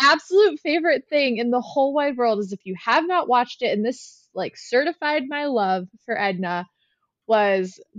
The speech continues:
The Incredibles two, where she babysits Jack Jack, but you have to go watch the short.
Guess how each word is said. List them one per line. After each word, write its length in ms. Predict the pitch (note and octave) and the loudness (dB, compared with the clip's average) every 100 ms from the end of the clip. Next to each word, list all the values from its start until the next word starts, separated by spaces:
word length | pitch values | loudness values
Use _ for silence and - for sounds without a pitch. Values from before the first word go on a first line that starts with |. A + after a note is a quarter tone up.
| - | -4
The 380 | G#3+ G3 F#3 E3+ | 0 0 0 -2
Incredibles 540 | A3 A3 A#3 A#3+ F#4+ - | -4 -2 0 0 -2 -4
two, 560 | - E4 A#3+ G#3+ C4+ - _ _ | -6 0 2 0 -2 -10 _ _
where 120 | G#3 | -6
she 260 | G3+ G#3 F3 F3 | -6 -6 -8 -4
babysits 520 | F#3 A3 C4+ E4 - | -4 -4 -6 -8 -6
Jack 320 | C4 A3 A3+ | -2 -2 -4
Jack, 360 | - G3+ F#3 - _ _ _ _ - G3 - | -6 -4 -4 -6 _ _ _ _ -8 -8 0
but 380 | D4 C#4+ A3+ A3 | 2 2 0 -2
you 140 | A3 | -6
have 360 | G3+ C4 C#4+ - | -2 -2 -2 -4
to 80 | D#4 | -6
go 260 | A#3 A#3+ A#3+ | 0 2 2
watch 720 | F#3+ G3+ G#3 - - - - _ - | 0 0 0 -2 -10 -14 -16 _ -10
the 100 | G3 | -8
short. 840 | - - - D#4+ E4+ A3+ A3+ | -6 -8 -2 2 4 4 0